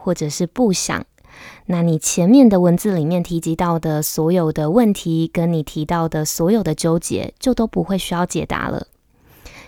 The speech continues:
因为你只需要避免自己的情感往另外一个方向前进。以上是我的浅见，希望可以带给你思考的突破口。那就在这封讯息送出后没有多久，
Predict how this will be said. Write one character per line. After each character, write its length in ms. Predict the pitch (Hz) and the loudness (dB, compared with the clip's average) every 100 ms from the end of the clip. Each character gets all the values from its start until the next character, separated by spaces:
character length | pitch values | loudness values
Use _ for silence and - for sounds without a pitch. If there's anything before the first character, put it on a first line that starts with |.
| - | -2
因 240 | 226 220 | 2 4
为 280 | 226 214 202 | 4 4 2
你 180 | 190 226 | 4 4
只 140 | 247 | 4
需 160 | 190 - | 2 2
要 120 | 214 | 2
避 180 | 226 247 | 4 6
免 180 | 196 165 | 6 2
自 140 | 233 | 0
己 100 | 202 | 0
的 100 | 165 | 0
情 300 | 160 170 160 | 0 0 0
感 220 | 175 170 - | 0 0 -2
往 240 | 165 156 | 0 2
另 180 | 190 226 | 6 6
外 120 | 214 | 6
一 60 | 190 | 4
个 100 | 175 | 0
方 200 | 160 170 | 0 -2
向 200 | 170 175 | 0 -2
前 260 | 165 147 139 | -2 -2 -4
进。 260 | 175 160 - _ _ _ _ _ - - - - | -2 -4 -4 _ _ _ _ _ -20 -20 -16 -6
以 100 | 196 | -2
上 180 | 220 247 | 2 2
是 120 | 247 | 2
我 80 | 196 | 2
的 100 | 170 | 0
浅 280 | - 165 151 | 0 -2 0
见， 300 | 202 180 - | -2 -2 -4
希 180 | - 202 | -2 2
望 140 | 202 | 2
可 100 | 196 | 2
以 80 | 170 | 0
带 160 | 180 | 0
给 200 | 175 160 | 0 0
你 220 | 156 160 151 | 0 0 0
思 200 | - 180 | -2 -4
考 160 | 180 | -2
的 80 | 156 | -2
突 160 | 165 156 | -2 -2
破 180 | 190 | -2
口。 280 | 170 170 - _ _ _ _ _ - - - - - - | -2 -4 -8 _ _ _ _ _ -20 -20 -20 -20 -14 -6
那 240 | 160 156 | -4 -4
就 140 | 175 | -2
在 120 | 202 208 | 0 2
这 140 | 220 | 2
封 180 | 220 214 | 4 4
讯 240 | - 233 | 6 6
息 300 | 208 196 175 | 6 4 2
送 200 | 175 208 | 4 4
出 160 | 196 190 | 4 2
后 160 | 185 | 4
没 100 | 180 | 4
有 120 | 175 156 | 4 2
多 220 | 156 156 | 2 2
久， 320 | - - - | 0 -2 -4